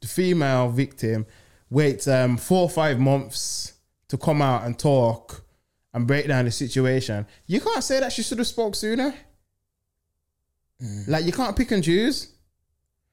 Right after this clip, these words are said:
Speaker 1: Like, unless you're a victim yourself. 'Cause this is what I'm saying. I, I can't put myself in their shoes at all. Like, I don't know how they, how they cope and how they deal with it. You could be in, you could, you could be traumatized for months, years even.
Speaker 2: Yeah.
Speaker 1: Like, I'm not a psychologist.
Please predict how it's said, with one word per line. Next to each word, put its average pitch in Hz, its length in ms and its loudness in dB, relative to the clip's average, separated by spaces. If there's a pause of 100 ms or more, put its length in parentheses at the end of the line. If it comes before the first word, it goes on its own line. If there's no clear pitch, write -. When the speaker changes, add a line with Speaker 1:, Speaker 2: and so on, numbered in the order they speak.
(160)
Speaker 1:
Like, 143 460 0
unless 220 340 0
you're 247 160 2
a 208 40 2
victim 214 380 -2
yourself. 156 560 0
'Cause 180 120 -6
this 320 160 -2
is 370 60 0
what 302 120 2
I'm 196 100 0
saying. 196 280 -2
I, 247 240 0
I 180 80 -2
can't 240 260 -2
put 226 120 -2
myself 190 400 -2
in 175 80 0
their 170 120 0
shoes 147 320 0
at 120 80 -6
all. 123 280 0 (180)
Like, 131 140 0
I 147 80 0
don't 202 200 0
know 180 100 2
how 165 180 2
they, 143 280 0
how 147 180 0
they 143 100 2
cope 139 340 2
and 131 80 2
how 131 100 2
they 123 80 2
deal 120 220 2
with 127 80 2
it. 131 160 -2 (400)
You 208 220 0
could 285 160 -2
be 262 140 0
in, 220 80 2
you 190 240 0
could, 202 140 -6
you 247 220 2
could 277 160 0
be 208 80 0
traumatized 226 640 0
for 175 80 -2
months, 180 560 -4 (560)
years 196 480 2
even. 202 380 -2 (360)
Speaker 2:
Yeah. 117 320 -2 (800)
Speaker 1:
Like, 143 180 -2
I'm 208 180 0
not 202 120 -2
a 196 40 -4
psychologist. 185 1000 -2